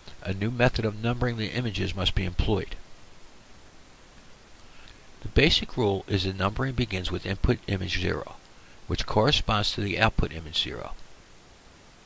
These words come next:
The first input image to the right of image zero selected, considering the dissemination factor,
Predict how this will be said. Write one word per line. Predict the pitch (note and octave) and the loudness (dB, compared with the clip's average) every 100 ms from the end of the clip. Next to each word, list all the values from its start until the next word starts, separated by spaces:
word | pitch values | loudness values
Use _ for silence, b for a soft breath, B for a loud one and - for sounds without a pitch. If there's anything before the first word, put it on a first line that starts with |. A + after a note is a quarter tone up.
| B B B B - | B B B B -6
The | - | 0
first | - E3 - - | 4 4 4 0
input | D#3+ - F#2 | 2 4 4
image | E2 D#2+ - | 0 -4 -4
to | - | -2
the | G2 | -2
right | F2 G#2 C3 - | 2 6 4 4
of | C3 | 2
image | B2+ A#2+ G#2+ | 2 2 0
zero | - A2 A2 | 2 2 2
selected, | - A2 G#2+ - - - - - - - B B B - | 2 4 2 2 -10 -10 -16 -20 -20 -20 B B B -6
considering | E2+ - A2 A#2 C3 | 0 2 2 2 -2
the | B2 | -2
dissemination | A2+ A2 - A2+ A2+ A#2 - | 0 2 2 2 2 2 2
factor, | F2+ - - - | -2 -2 -2 -6